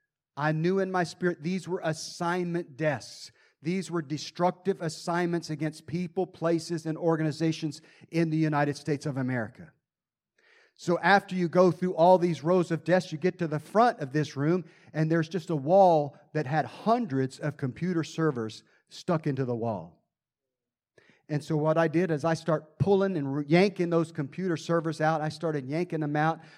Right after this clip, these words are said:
pulling the wire bundles loose, and then I would dash these computer servers on the floor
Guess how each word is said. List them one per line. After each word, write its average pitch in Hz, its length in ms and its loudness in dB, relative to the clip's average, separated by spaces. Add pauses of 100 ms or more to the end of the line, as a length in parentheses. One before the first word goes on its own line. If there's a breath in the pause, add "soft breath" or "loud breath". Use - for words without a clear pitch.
(160 loud breath)
pulling 170 280 0
the 156 80 0
wire 147 340 4
bundles 151 400 2
loose, 160 340 0 (280 soft breath)
and 139 120 -6
then 160 120 -2
I 160 80 0
would 135 160 -4 (160)
dash 170 400 2
these 170 200 -6
computer 156 380 -4
servers 156 380 -2
on 143 160 -2
the 127 60 -2
floor 156 500 0